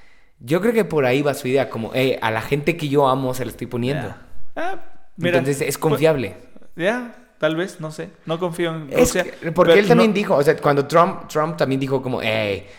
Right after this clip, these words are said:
Speaker 1: este, no vamos a usar nada de, de Rusia y no sé qué". Y,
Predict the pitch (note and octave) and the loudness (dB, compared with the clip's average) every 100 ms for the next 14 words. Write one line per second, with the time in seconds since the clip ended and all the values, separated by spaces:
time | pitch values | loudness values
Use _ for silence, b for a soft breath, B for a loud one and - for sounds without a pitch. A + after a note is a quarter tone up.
0 | B A2 G#2+ - A2 C3 C3 C3+ A#2 B2 | B -12 -10 -8 -4 -4 -4 -4 -6 -8
1 | C3+ C3+ C3 B2 A2+ - A2+ A2+ A2+ A#2+ | -6 -6 -4 -4 -4 -6 -8 -8 -8 -8
2 | B2 B2 A#2 A#2 A2+ C3+ C3 - A#2+ | -6 -6 -4 -6 -2 0 0 -2 -6